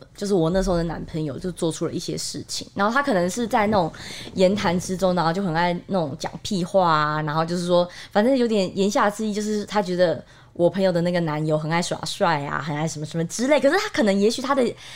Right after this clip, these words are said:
用意不是那样，只是打打嘴炮这样。可是当然就是透过第三者，你有意的传播，或是有意的一些什么加油添醋啊，或是什么的，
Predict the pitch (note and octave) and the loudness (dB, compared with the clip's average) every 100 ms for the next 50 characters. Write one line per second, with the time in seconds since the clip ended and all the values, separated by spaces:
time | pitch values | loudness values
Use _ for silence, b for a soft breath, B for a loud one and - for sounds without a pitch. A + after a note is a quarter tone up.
0 | B B E4 C4 A#3 A#3+ - F3+ F#3 F3 | B B 2 4 2 -2 0 -2 0 0
1 | D#3+ D#3 D#3 F3+ F#3+ C3+ D#3 D3 D3+ D3+ | 0 0 -4 -6 -4 -4 -2 -4 -6 -8
2 | - - - - - - - B B - | -10 -12 -12 -12 -12 -14 -14 B B -4
3 | C4 D#4+ D4+ B3+ G#3 B3 B3+ - B3 A#3 | -2 2 2 4 2 0 -4 -2 -2 0
4 | A3 A3+ - E3+ E3+ D#3 D3+ E3+ F3+ F3+ | -2 -2 -2 -2 0 -2 -2 -2 2 2
5 | D3+ G3 D#3+ D#2 - - _ _ - G#3 | 2 -2 -2 -4 -8 -16 _ _ -4 -2
6 | D#3+ D#3+ F3+ E3 E3+ E3+ B - A3+ G3+ | 0 0 2 2 0 -4 B -6 -2 0
7 | F#3 D#3+ G3 E3+ E3+ F#3 F3 - - F2 | 2 2 2 0 0 0 0 -2 -10 -12
8 | E2 - B B - E3+ D#3+ F3 D#3+ D#3 | -14 -18 B B 0 2 2 0 -2 0
9 | E3 D3 E3 E3 - - - - | -2 -2 -4 -4 -6 -6 -8 -18